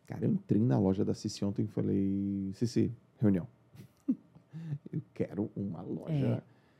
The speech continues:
Speaker 1: Que loja bacana, né? Mas assim,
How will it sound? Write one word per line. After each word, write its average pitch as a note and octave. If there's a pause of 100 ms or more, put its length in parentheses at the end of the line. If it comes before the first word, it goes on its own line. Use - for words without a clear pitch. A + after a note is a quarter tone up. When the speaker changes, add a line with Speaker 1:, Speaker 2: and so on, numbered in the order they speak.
(280)
Speaker 1:
Que G#3
loja C#3+
bacana, F#2+
né? F#2+ (300)
Mas D3+
assim, D3+